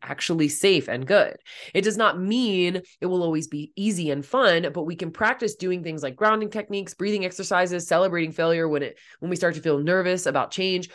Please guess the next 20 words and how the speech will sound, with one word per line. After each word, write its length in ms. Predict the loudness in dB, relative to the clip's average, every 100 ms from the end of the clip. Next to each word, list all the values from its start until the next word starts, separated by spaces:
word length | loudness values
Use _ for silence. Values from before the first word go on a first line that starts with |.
| -8
so 140 | -6
we 100 | -4
can 140 | -4
practice 340 | -4 -4 -4 -6
a 100 | -4
new 360 | -2 2 2
pattern 400 | 2 2 0 0
that 100 | -4
says, 260 | -4 -2 -4 -4
"I 280 | 0 2 0
do 340 | -4 -6 -6
uncomfortable 1000 | -4 -4 -6 -12 _ -8 -6 -4 -2 0
and 120 | 2
unfamiliar 520 | 0 -2 -2 -2 -2 -2
things, 340 | -4 -4 -6
and 140 | -4
I 80 | -2
don't 180 | 0 -2
spontaneously 640 | -4 -6 -4 -6 -8 -10
combust." 400 | -12 -12 -12 -16